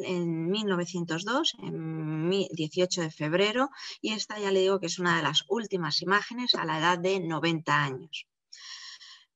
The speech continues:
Está enterrado en Nueva York, en el cementerio de Greenwood.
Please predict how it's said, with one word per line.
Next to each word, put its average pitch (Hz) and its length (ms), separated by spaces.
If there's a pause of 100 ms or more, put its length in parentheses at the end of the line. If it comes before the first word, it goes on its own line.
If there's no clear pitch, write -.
(180)
Está 180 600
enterrado 175 760
en 139 560
Nueva 151 260
York, 254 400
en - 260
el 151 80
cementerio 156 540
de 160 180
Greenwood. 196 520